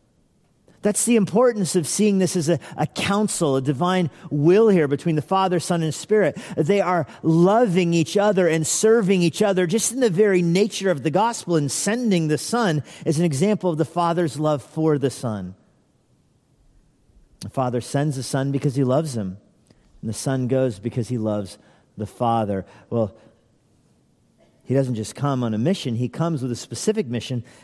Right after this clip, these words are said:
and his mission is to die. John ten, verse eighteen says, this is Jesus,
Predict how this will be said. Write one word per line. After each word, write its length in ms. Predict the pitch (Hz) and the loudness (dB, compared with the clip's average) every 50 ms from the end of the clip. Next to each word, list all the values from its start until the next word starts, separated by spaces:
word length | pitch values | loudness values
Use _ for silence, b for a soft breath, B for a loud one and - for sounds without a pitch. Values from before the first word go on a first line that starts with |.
| B B | B B
and 80 | 127 131 | -4 -2
his 140 | 131 113 | -2 0
mission 320 | 120 151 180 - - 151 131 | 0 0 0 0 -2 -4 -4
is 200 | 123 113 - - | -4 -4 -6 -8
to 120 | - - 147 | -8 -8 -4
die. 560 | 127 151 139 147 151 143 123 110 104 98 - b b b b b b b _ - | -2 -2 0 0 0 0 0 -2 -2 -4 -8 b b b b b b b _ -14
John 240 | 120 - 151 143 143 | -6 -4 -2 -2 -2
ten, 240 | 135 - 156 147 139 | 0 0 0 0 0
verse 220 | 127 143 - - | 0 -2 0 0
eighteen 420 | 143 143 131 - - 151 151 160 160 | 0 0 0 -2 -2 -2 0 0 -2
says, 240 | - - 139 117 95 | 0 0 -2 -2 0
this 220 | 127 131 - - | -2 -4 -2 -4
is 180 | 151 127 131 127 | -6 -6 -6 -8
Jesus, 580 | - 127 135 131 120 131 175 185 - - - | -4 -2 0 0 0 -2 -4 -4 -4 -8 -14